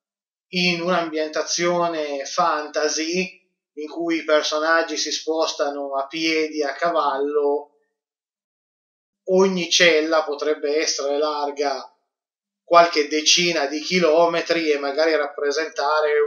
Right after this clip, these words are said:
una giornata di cammino o mezza giornata di cavallo. In un'ambientazione più moderna potrebbe anche essere di centinaia di chilometri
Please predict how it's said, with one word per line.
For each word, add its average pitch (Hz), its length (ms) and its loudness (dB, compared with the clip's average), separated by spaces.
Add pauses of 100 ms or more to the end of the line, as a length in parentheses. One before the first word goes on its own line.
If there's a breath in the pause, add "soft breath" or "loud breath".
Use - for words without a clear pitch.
una 165 480 -4
giornata 147 840 -2
di 135 140 -8
cammino 156 600 -6
o 143 260 -6
mezza 143 420 -4
giornata 135 520 -6
di 127 100 -10
cavallo. 139 760 0 (480)
In 165 240 -2
un'ambientazione 156 1200 0
più 160 260 -4
moderna 147 760 -2 (500)
potrebbe 151 380 0
anche 156 380 2
essere 156 300 -2
di 143 120 -10
centinaia 156 960 0
di 143 100 -6
chilometri 151 960 -4